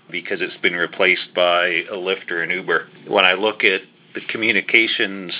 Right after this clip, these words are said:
industry, a whole set of similar questions when they start looking four and five years out about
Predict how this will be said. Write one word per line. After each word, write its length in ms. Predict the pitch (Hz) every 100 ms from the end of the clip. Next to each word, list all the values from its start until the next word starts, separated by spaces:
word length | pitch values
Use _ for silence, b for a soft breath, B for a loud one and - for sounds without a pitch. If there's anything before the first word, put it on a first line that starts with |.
| -
industry, 1160 | - 104 101 95 - - 98 92 92 92 92 87 -
a 140 | - 90
whole 300 | - 113 104
set 160 | - 104
of 120 | 85 -
similar 420 | 117 117 104 92
questions 800 | - 101 95 - 98 92 90 85 90
when 180 | 95 95
they 140 | 90
start 320 | - 98 -
looking 400 | 98 98 95 92 87
four 220 | 101 98
and 160 | 92 82
five 340 | - 95 95
years 380 | 85 92 90 85
out 360 | 95 92 92 92 - _
about 560 | 95 87 90 90 92